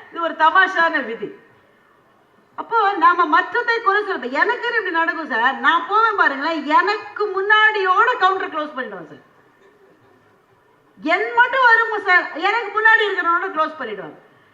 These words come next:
இப்படி பழி சொல்லுவது, எனக்கு நேருகிற எல்லாவற்றுக்கும் எல்லாரும் சதி செய்து இதை செய்து விட்டார்கள் என்று பழியை மற்றவர்கள் முன்னால் சொல்லுவதை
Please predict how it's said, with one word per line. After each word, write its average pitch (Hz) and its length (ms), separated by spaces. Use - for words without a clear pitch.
இப்படி 403 680
பழி 427 320
சொல்லுவது, 226 640
எனக்கு 349 400
நேருகிற 320 540
எல்லாவற்றுக்கும் 277 1120
எல்லாரும் 330 840
சதி 349 320
செய்து 370 580
இதை 339 220
செய்து 381 340
விட்டார்கள் 294 580
என்று 277 340
பழியை 339 560
மற்றவர்கள் 277 600
முன்னால் 262 460
சொல்லுவதை 262 840